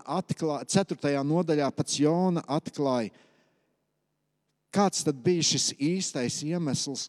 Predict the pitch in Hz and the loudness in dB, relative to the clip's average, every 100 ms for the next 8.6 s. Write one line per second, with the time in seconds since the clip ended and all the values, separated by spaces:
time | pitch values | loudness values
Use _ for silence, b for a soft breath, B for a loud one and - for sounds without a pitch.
0 | - 131 - 151 143 - 131 117 - 135 | -8 -6 -2 -2 -2 -4 -6 -8 -8 -8
1 | 147 139 110 117 113 104 120 123 101 - | -6 -6 -6 -6 -6 -4 -4 -4 -8 -8
2 | 95 110 127 120 92 - _ _ _ _ | -8 -2 -2 -2 -6 -12 _ _ _ _
3 | _ _ _ _ _ _ _ _ _ _ | _ _ _ _ _ _ _ _ _ _
4 | _ _ _ _ _ _ _ _ _ _ | _ _ _ _ _ _ _ _ _ _
5 | _ _ _ _ - 156 185 214 185 180 | _ _ _ _ 2 4 4 2 4 6
6 | 185 - 151 120 131 160 226 233 - 156 | 4 2 0 0 -6 0 4 4 2 -2
7 | 147 185 202 175 156 123 151 147 131 - | 2 2 4 2 2 2 2 2 0 -2
8 | 139 - - 175 208 | -6 0 4 8 8